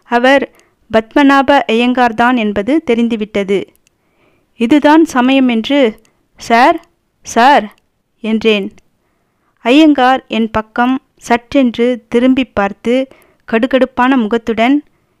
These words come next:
"யாரது? சுத்த நியூசன்ஸ். இந்த வீட்ல ஒரு நிமிஷமாவது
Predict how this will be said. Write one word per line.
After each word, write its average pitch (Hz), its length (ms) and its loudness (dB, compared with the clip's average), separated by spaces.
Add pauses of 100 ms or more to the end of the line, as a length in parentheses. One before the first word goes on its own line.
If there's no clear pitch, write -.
(380)
"யாரது? 285 560 2 (520)
சுத்த - 480 -2
நியூசன்ஸ். 254 640 0 (540)
இந்த 254 260 2
வீட்ல 285 640 0
ஒரு 262 340 2
நிமிஷமாவது 277 880 0